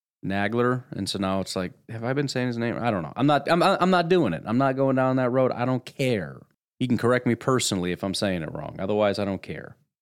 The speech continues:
But there was a, I hate to call it a rumor. There was a report in an article titled "Packers Targeting Raiders Tight End Darren Waller."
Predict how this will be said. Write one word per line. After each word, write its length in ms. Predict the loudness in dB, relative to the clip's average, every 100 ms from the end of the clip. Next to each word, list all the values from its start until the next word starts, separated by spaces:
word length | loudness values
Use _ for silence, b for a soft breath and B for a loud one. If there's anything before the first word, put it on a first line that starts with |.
| _ _ _ _
But 140 | 0 4
there 120 | 4
was 220 | 4 2
a, 500 | 2 4 4 4 0 B B B B
I 100 | -4
hate 140 | -4 -4
to 60 |
call 180 | 0 2
it 40 | 2
a 60 |
rumor. 380 | 0 -2 -2 0
There 120 | 2
was 160 | 4 4
a 80 | 2
report 680 | 0 0 0 0 -4 -14 _ _ _ _ 0
in 180 | 2 4
an 100 | 4
article 480 | 2 2 2 0
titled 580 | -2 0 2 2 0 -4
"Packers 380 | -2 0 0 -2
Targeting 480 | 2 2 2 0 2
Raiders 380 | 2 0 0 -2
Tight 260 | 0 0
End 220 | 0 0
Darren 300 | 0 0 0
Waller." 420 | 0 -2 -4 -8